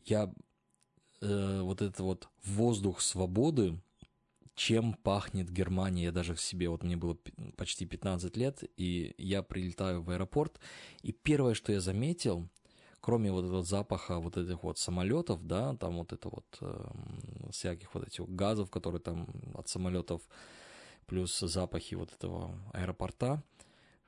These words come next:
был запах кофе. Я когда шел вот, э, по вот этому,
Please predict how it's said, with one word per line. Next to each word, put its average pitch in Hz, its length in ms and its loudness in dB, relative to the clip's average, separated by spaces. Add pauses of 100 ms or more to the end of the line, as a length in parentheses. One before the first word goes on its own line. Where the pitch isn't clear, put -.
(240)
был 117 540 2
запах 101 600 0
кофе. 87 420 0 (920)
Я 95 180 0
когда 92 240 0
шел 98 420 4
вот, - 260 -4
э, 92 580 -4 (580)
по 90 160 0
вот 87 180 -2
этому, 87 640 -2